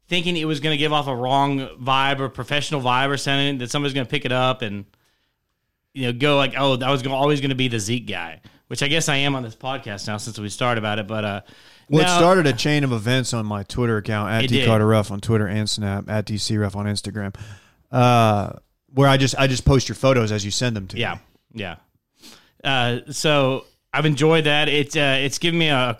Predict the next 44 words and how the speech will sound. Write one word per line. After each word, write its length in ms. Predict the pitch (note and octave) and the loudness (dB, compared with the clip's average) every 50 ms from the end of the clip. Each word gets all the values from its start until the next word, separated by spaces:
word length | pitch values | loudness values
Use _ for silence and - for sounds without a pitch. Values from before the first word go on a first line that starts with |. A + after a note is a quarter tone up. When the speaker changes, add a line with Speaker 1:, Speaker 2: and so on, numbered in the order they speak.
| - - | -4 -4
Speaker 1:
a 100 | B2+ A#2 | -4 -4
chronological 760 | - - D#3+ D#3 D#3 D#3+ D#3 D3 D3+ D#3 C#3+ - - D3 C3+ | -2 0 0 2 4 4 4 4 4 2 0 -2 -2 0 2
log 420 | C3 B2+ B2+ C3 C#3 D3 D3+ D3+ | 2 2 4 4 2 0 -2 -4
of 180 | D3 - C3+ B2 | -8 -8 -6 -4
my 120 | B2+ B2+ | -2 0
life 300 | B2 A#2 A#2+ B2+ C3+ C3 | 2 2 2 0 0 0
that 60 | - | -2
I 40 | C3 | -2
can 80 | C3 A#2+ | -2 -2
keep 200 | - C#3 C3 - | -4 -4 -2 0
up 180 | A#2+ A#2+ A#2 - | -2 -2 -2 -4
with 120 | C#3+ B2 B2 | -6 -6 -6
and 100 | A#2+ - | -8 -4
pass 260 | - B2 A#2+ A#2 - | -2 -2 -2 -2 -2
down. 320 | - A#2 A#2 B2 C3+ C#3+ - _ _ _ _ _ _ _ _ _ _ _ _ _ | -4 -2 -2 -2 -2 -4 -8 _ _ _ _ _ _ _ _ _ _ _ _ _
So, 300 | _ - - C#3 C3 B2 | _ -4 0 0 2 2
uh, 160 | A#2 A2 A2+ | 2 0 0
thanks 340 | A#2 - - D3+ D3+ D3+ - | -4 -4 -4 -2 -2 -2 -2
for, 260 | - D3 B2+ A#2 A2+ _ - _ _ _ | 0 -2 -2 -2 -4 _ -18 _ _ _
thanks 140 | - D3 - | -10 -10 -10
for 80 | - - | -10 -8
keep 180 | - D3+ A#2+ | -8 -4 0
posting 260 | - C#3 C3 - C3 | 0 0 0 -2 -2
those 140 | A#2+ A2+ G2+ | -4 -4 -2
photos. 420 | - B2 B2 A#2+ A2 G2+ G2 - - _ _ _ _ _ _ | -2 -2 0 0 0 -2 -4 -10 -18 _ _ _ _ _ _
Speaker 2:
Yeah, 220 | - B2 D#3+ E3+ | 2 4 4 4
man. 220 | C3+ A2+ G#2+ A2+ A#2+ | 4 2 0 0 2
Speaker 1:
I'll 80 | C#3 D3 | 0 2
keep 160 | C3 G#3 E3 | 0 0 0
the 60 | - | 0
content 440 | A#2+ A2+ E3 E3+ E3+ D#3 D#3+ C#3+ G#2+ | 0 0 2 2 2 2 -2 -4 -4
coming. 280 | - D3 D#3+ D#3 C#3 C3+ | -4 -6 -4 -4 -4 -2
I'm 180 | C#3+ E3+ F#3+ | 0 2 4
not 380 | G#3 A#3+ C4 C#4+ C4+ - - - | 4 4 4 4 2 0 -2 -2
like 220 | E3+ F3 E3 - - | 0 0 0 -2 -2
Will. 340 | C3+ C3+ D3+ D#3 D3+ B2 | 0 2 4 4 4 2
I 140 | A2+ A#2 C3+ | 2 0 -2
can't 320 | B2+ - G#3 G#3 G#3 F#3+ E3 | -2 0 -2 -2 0 0 0
make 160 | F#3 F#3 - | -2 -2 0
a 60 | D#3+ | -2
coffee 400 | C3 - - C3+ C3+ D3 - F3+ E3+ | -6 -4 -2 0 0 0 0 -2 -2
table 400 | - F#3 F3+ F#3 F3 F#3 F3+ F3 | 0 0 0 2 2 0 0 0
look 180 | F#3 F#3+ - F3+ | 0 -2 0 0
good. 340 | F#3+ G#3 G#3 G#3 G3+ G#3 | 2 2 2 2 0 -2